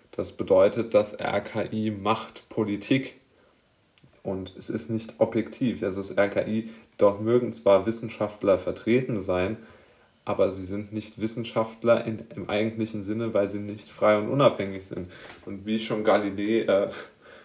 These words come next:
sehr, sehr richtig gesagt hat, ähm, ja, seine wissenschaftlichen Forschungen würden keinen Anklang, äh, finden und er würde zu schlecht bezahlt werden von der, äh, Stadt Venedig. Ähm,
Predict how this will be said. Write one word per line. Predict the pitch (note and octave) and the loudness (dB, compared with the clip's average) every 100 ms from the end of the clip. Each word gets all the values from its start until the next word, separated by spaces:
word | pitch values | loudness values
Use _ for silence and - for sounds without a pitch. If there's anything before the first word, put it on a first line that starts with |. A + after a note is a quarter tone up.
| _ _ _ _ _ - - _ _ _ - | _ _ _ _ _ -20 -20 _ _ _ -8
sehr, | A2 G#2+ G#2+ | 2 2 4
sehr | G2+ G2+ F#2+ A2 | 4 2 0 -2
richtig | A#2 - A2 - | -2 -2 -6 -2
gesagt | G#2 G#2 G#2+ - | 0 0 0 0
hat, | G#2+ - - _ _ _ _ _ _ - - - - | -2 -2 -16 _ _ _ _ _ _ -20 -20 -12 -2
ähm, | G#2 G2 G#2+ - - - - - | 0 0 -6 -12 -20 -20 -20 -2
ja, | G2+ G2 - - - - | 2 2 -2 -14 -10 -8
seine | - G#2+ G#2+ G#2 | -2 -2 -2 -2
wissenschaftlichen | A2+ A2+ A2 G#2+ - G2 G2 | -4 -2 -2 -2 -6 -12 -10
Forschungen | - G2+ G#2 G#2+ G#2 G2 | -2 0 0 -4 -10 -8
würden | G#2 G2+ | -8 -8
keinen | - G2+ F#2+ | -4 -4 -4
Anklang, | G2 G#2 A2+ A2 G#2 G#2+ G2+ | -6 -8 -4 -2 -2 -4 -6
äh, | G2 | -6
finden | G2 - G#2+ G#2+ | -6 -8 -8 -8
und | G2 F#2 | -8 -6
er | F#2 | -6
würde | G2 G2+ | -6 -6
zu | G2 - | -8 -12
schlecht | - - - - | -8 -6 -6 -10
bezahlt | - - G2 G#2+ - | -8 0 2 2 2
werden | A2 G#2+ G#2+ - - - _ | 0 0 -8 -16 -20 -20 _
von | - G#2+ G2+ | -6 -4 0
der, | G2+ G2 G2 - - - | 6 6 4 -4 -18 -8
äh, | F2+ | -8
Stadt | - G2+ - | 4 6 6
Venedig. | G#2 G2+ G2+ A2 G#2+ G#2 - - | 0 -2 0 0 0 -4 -8 -4
Ähm, | G2 F#2 | -4 -4